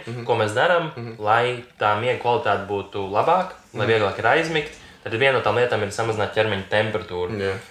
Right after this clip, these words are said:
Speaker 2: Bet nevis būtiski ir samazināt to ķermeņa kora temperatūru, kas
Speaker 1: Mhm.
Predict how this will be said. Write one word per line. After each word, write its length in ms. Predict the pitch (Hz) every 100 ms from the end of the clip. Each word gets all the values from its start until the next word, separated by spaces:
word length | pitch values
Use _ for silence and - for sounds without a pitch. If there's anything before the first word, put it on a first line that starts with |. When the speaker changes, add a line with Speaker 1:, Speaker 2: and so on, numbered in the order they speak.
| - -
Speaker 2:
Bet 200 | 113 - - 143 131
nevis 360 | 135 123 120 - - _ _ _ _ _ _ _ 120
būtiski 480 | 139 170 165 -
ir 60 | 120
samazināt 420 | 135 131 120 104 - - -
to 160 | 110 101
ķermeņa 320 | - 131 110
kora 300 | - 143 110
temperatūru, 500 | 98 101 104 107 95
kas 160 | 113
Speaker 1:
Mhm. 40 | 120